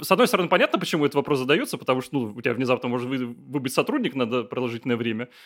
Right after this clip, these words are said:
но, с другой стороны, ну, это действительно ж-, очень такое неуместное вмешательство в личную жизнь, и как будто не хотелось бы, чтобы такие вопросы задавали. А вот тебе приходилось когда с такими комментариями, ну, м-, может, не только по поводу,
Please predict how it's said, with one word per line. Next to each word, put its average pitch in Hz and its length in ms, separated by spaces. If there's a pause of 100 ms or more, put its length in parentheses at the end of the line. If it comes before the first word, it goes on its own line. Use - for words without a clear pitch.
(120)
но, 135 260
с 185 40
другой 151 300
стороны, 143 380
ну, 123 100
это 127 120
действительно 120 600 (200)
ж-, 135 280
очень 131 380
такое 131 200
неуместное 151 460
вмешательство 131 400
в 120 60
личную 143 320
жизнь, 226 340 (240)
и 139 340
как 123 180
будто 131 720
не 170 200
хотелось 151 340
бы, 110 100
чтобы 117 200
такие 131 240
вопросы 139 260
задавали. 123 400 (280)
А 123 60
вот 120 80
тебе 156 120
приходилось 147 320
когда 135 180
с - 60
такими 127 260
комментариями, 147 500
ну, 123 140
м-, 127 140
может, 127 260
не 147 60
только 220 240
по 131 120
поводу, 113 440